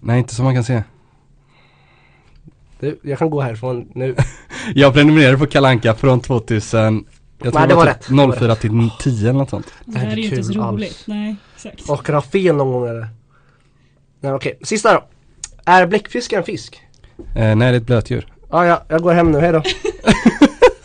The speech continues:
Speaker 2: Jävla
Speaker 3: Men
Speaker 2: skit.
Speaker 3: du får väl komma med bättre idiotfrågor nästa
Speaker 2: Ja,
Speaker 3: gång.
Speaker 2: men vadå?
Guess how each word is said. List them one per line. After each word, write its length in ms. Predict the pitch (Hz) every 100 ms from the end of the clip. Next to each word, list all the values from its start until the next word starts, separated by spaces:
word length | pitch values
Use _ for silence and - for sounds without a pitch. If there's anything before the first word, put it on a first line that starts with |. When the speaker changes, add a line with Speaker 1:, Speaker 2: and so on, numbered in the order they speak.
| 453 - - _ _ _ - - -
Speaker 2:
Jävla 160 | 135 131 - - - - - - - - - - - -
Speaker 3:
Men 80 | 311
Speaker 2:
skit. 60 |
Speaker 3:
du 60 | 330
får 140 | 370
väl 100 | 339
komma 200 | 349 330
med 140 | 302 302
bättre 340 | 302 320 311
idiotfrågor 580 | 311 302 277 - 427 311
nästa 220 | 226 -
Speaker 2:
Ja, 60 | 285
Speaker 3:
gång. 100 | 285
Speaker 2:
men 140 | 269
vadå? 600 | 254 208 311 320 175 214